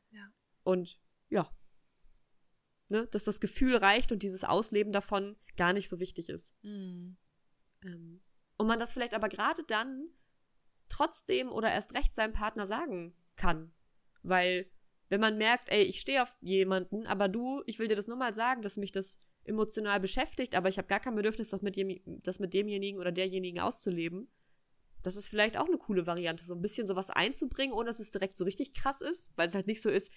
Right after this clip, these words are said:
Speaker 2: ich will mit dem schlafen, sondern so, ne?
Speaker 1: Ja, ja.
Speaker 2: Irgendwie stehe ich auf den, aber
Speaker 1: Ja, ich
Speaker 2: Ja?
Speaker 1: finde auch, also, dass man das vielleicht mal so als, als, äh,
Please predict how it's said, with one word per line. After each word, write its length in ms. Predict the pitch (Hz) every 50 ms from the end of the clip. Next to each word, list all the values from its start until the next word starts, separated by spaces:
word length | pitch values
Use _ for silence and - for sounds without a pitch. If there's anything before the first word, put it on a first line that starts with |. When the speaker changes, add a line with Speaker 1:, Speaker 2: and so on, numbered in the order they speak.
| - -
Speaker 2:
ich 140 | 269 262
will 100 | 330 320
mit 100 | 294 311
dem 120 | 311 302 277
schlafen, 520 | - 311 285 285 285 - 254 240 269 - _ _ _ _ _
sondern 300 | - - 190 202 196 196
so, 320 | 185 196 202 202 208 220 -
ne? 120 | 247 269 -
Speaker 1:
Ja, 60 | 220
ja. 260 | 214 208 208 214 - - - _ _ _ _ _ _ _ -
Speaker 2:
Irgendwie 220 | - 247 233 240
stehe 160 | - - 269 294
ich 100 | 320 311
auf 80 | 294 -
den, 200 | 311 302 302 269
aber 420 | 254 254 254 247 247 269 - - _ _ _ - - - _ _ _ _ _ - - - - - - _ _ _
Speaker 1:
Ja, 240 | - 254 294 226 - -
ich 120 | - -
Speaker 2:
Ja? 60 | 233 233
Speaker 1:
finde 180 | 226 214 202
auch, 120 | 220 220 -
also, 200 | - 190 185 185
dass 180 | 185 190 -
man 100 | 202 202
das 160 | 185 190 -
vielleicht 320 | - - 190 180 190 - -
mal 100 | 202 196
so 120 | - 190
als, 260 | 165 185 185 180 -
als, 380 | - - 185 185 - - - - -
äh, 300 | - 185 - - -